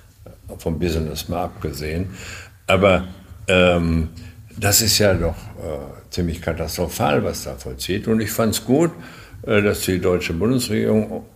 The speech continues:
auch in diesem Fall, obwohl das ja nicht der, einer derjenigen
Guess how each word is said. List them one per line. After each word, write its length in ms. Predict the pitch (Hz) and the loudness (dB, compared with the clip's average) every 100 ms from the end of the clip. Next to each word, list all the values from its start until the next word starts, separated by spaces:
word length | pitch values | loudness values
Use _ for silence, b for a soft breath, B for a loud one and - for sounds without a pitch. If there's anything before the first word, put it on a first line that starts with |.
| _ | _
auch 300 | - 104 123 | 2 2 2
in 140 | 101 85 | 0 -2
diesem 260 | 92 117 95 | 2 2 2
Fall, 340 | - 104 95 | 2 2 4
obwohl 400 | 87 - 87 80 - B B B B | 0 0 -4 -4 -8 B B B B
das 140 | 82 - | -8 -4
ja 60 | 85 | -4
nicht 380 | 78 95 110 - - | -2 -2 -2 -4 -8
der, 640 | 90 92 - 80 82 87 - 92 87 | -10 -12 -12 -6 -4 -4 -6 -6 -4
einer 200 | 82 80 | -2 -2
derjenigen 560 | 82 87 87 85 85 | -2 -2 -2 -2 -2